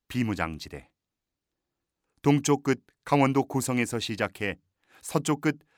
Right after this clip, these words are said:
경기도 파주시로 끝나는 거대한 장벽은 평화를 외치면서도 서로 총을 겨누고 있는 세계 유일의 비무장지대입니다. 천구백오십사 년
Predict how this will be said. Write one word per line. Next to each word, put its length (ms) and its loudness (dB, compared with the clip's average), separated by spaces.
경기도 500 6
파주시로 520 -2
끝나는 500 0
거대한 480 0
장벽은 560 -6
평화를 440 6
외치면서도 840 0
서로 380 2
총을 300 2
겨누고 340 2
있는 320 -2
세계 440 4
유일의 480 2
비무장지대입니다. 1120 -4
천구백오십사 960 4
년 420 -2